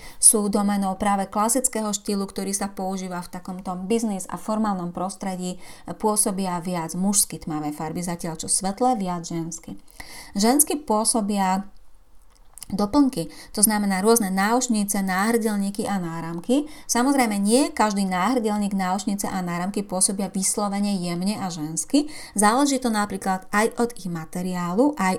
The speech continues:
od ich farby a od ďalších vecí, ktorý budem spo-, ktoré budem spomínať. Ale práve keď som hovorila o tej vzdušnosti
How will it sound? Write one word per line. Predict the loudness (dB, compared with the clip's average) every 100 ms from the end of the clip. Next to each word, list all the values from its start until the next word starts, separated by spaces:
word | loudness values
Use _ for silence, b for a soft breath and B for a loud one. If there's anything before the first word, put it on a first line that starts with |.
| 0
od | -2
ich | -2 -8 -6
farby | -6 -4 -2 2 2 2 B B 0
a | 2
od | 2
ďalších | 2 2 2 0 -2
vecí, | 0 -2
ktorý | -2 -4 -4
budem | -4 -2 -2
spo-, | -4 -8
ktoré | -8 -4 -4
budem | -4 -4 -2
spomínať. | -4 -6 -8 -6 -6 -6 -8 B B
Ale | 2 2 4
práve | 4 6 6 4 0 -8
keď | 0 0
som | 2
hovorila | -2 0 2 2
o | 2 0
tej | 0 0
vzdušnosti | 0 0 0 0 2 0 0 0 0 0